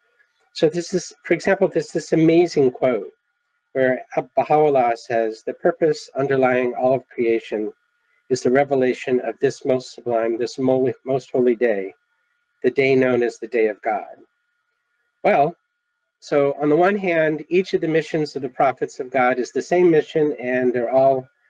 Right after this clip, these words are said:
also at the same time, uh, preparing for the mission of Baha'u'llah to come. So we had this dual, uh, aspect that needed to be dealt with. So I ended up spending years on this project and produced a multi-volume series.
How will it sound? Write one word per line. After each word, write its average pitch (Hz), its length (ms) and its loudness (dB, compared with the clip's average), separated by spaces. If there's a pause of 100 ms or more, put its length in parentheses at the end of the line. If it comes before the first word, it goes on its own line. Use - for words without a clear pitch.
(140)
also 143 340 0
at 120 140 -6
the - 80 -6
same 131 340 0
time, 113 440 0 (440)
uh, 107 140 -4
preparing 120 580 -2
for - 140 -8
the 110 100 -4
mission 113 380 -2
of 101 80 -8
Baha'u'llah 110 600 0
to - 80 -20
come. 87 340 -10 (380)
So - 180 0
we 139 80 4
had 156 180 -2
this 135 220 -2 (120)
dual, 127 520 2 (480)
uh, 101 220 -4 (240)
aspect - 480 -6
that 110 160 -4
needed 110 300 -4
to - 100 -20
be 104 120 -6
dealt 98 300 -4
with. 95 220 -14 (1500)
So 185 160 2
I 202 60 2
ended 220 220 0
up 196 140 0
spending 170 360 0
years 156 360 2
on 127 120 0
this 117 140 -2
project 113 560 -4
and 127 140 -6
produced 135 440 -4
a - 20 -4
multi-volume 117 760 -2
series. 98 600 -4